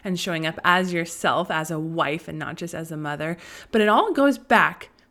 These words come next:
to starting as a daughter of the King. And so that's why we're doing this series, to focus on you, Mama, not your kids, not your spouse. Focus on you and what you need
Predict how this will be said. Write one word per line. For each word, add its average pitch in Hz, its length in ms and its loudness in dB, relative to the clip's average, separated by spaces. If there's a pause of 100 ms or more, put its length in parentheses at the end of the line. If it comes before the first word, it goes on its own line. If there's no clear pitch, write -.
to 208 420 0 (340)
starting 208 760 2
as 170 200 -6
a 165 120 -6
daughter 170 640 2 (100)
of 156 340 -2
the 151 100 -8
King. 156 400 -8
And 156 140 -8
so 190 80 -6
that's 220 220 0
why 269 80 2
we're 247 100 2
doing 214 240 -2
this 170 140 -4
series, 175 520 -4 (280)
to 220 80 -4
focus 214 340 0
on 196 360 -2
you, 285 720 4 (100)
Mama, 165 320 -4
not 180 300 -4
your 254 100 -6
kids, 240 560 -2
not 175 220 -6
your 226 80 -6
spouse. 220 560 2 (840)
Focus 208 320 -2
on 185 240 -4
you 208 220 -2
and 175 180 -4
what 170 160 -4
you 202 360 0
need 190 420 0